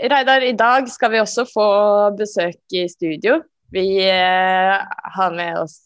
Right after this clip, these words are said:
eh, første kandidat for Rødt i Rogaland, Mimir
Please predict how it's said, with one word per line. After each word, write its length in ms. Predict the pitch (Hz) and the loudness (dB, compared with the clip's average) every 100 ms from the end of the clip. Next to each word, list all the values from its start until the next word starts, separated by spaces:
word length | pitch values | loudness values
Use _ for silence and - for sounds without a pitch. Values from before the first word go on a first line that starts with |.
| 165 | -6
eh, 480 | 160 160 160 170 165 - | -4 -4 -6 -8 -12 -14
første 260 | 160 - 165 | -16 -14 -14
kandidat 680 | 156 160 165 165 - - - | -14 -12 -8 -8 -10 -20 -14
for 160 | 170 | -12
Rødt 320 | 170 151 - - | -12 -16 -20 -12
i 240 | 165 160 185 | -10 -10 -10
Rogaland, 960 | 190 165 160 160 180 - 202 269 254 214 | -12 -12 -10 -8 -8 -6 -4 -2 -4 -6
Mimir 560 | 170 165 160 165 170 | -10 -10 -10 -8 -8